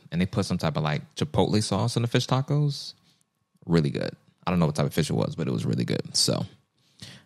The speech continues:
all right. Gonna, uh,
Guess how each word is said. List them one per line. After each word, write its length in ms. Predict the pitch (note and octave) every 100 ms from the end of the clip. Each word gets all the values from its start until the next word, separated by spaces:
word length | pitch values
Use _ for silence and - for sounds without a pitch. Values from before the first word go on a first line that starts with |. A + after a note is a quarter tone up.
| _ -
all 80 | F#2+
right. 120 | - - - - _ _ _ _ _ _ _ _ _ _ _ _ _ _ - - - - - - _ -
Gonna, 240 | E2+ E2
uh, 360 | E2 D#2+ D#2+